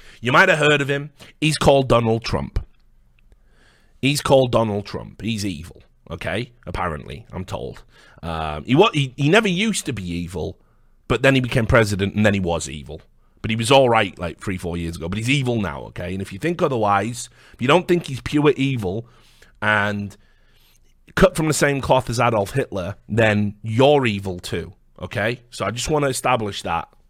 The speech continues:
And if you, it's just that simple, guys. There's no nuance or anything. So Donald Trump,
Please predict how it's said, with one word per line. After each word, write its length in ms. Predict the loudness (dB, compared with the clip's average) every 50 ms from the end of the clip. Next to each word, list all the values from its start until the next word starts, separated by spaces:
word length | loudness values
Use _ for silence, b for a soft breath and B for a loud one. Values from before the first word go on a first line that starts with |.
| _ _ _ _ _ _ -10
And 100 | -8 -8
if 100 | -8 -8
you, 140 | -12 -18 -18 -20 -20 _ _ _ _ _ _
it's 200 | -14 -14 -12 -8
just 220 | -6 -6 -4 0
that 180 | 0 0 0 0
simple, 340 | -2 -2 -2 -4 -4 -6 -8
guys. 340 | -8 -8 -8 -8 -8 -10 -12
There's 160 | -12 -8 -4
no 420 | 0 2 4 6 6 6 4 2
nuance 800 | 0 0 0 0 0 -2 -2 -2 -4 -6 -8 -10 -10 -10 -10 -12 _ b b b b b b b b b
or 180 | b 2 2
anything. 420 | 2 2 0 -2 -6 -10 -14 -16 -16 _ b b b b b b b b b b b b
So 440 | b 6 6 6 8 6 2 -2 -10 _ _ _ _ _ _ _ _ _ _ _ _ _ _ _ _ _ -20 -20 _ _ _ -4
Donald 440 | 0 2 2 4 4 2 2 0 -2
Trump, 400 | -4 0 0 0 0 -2 -8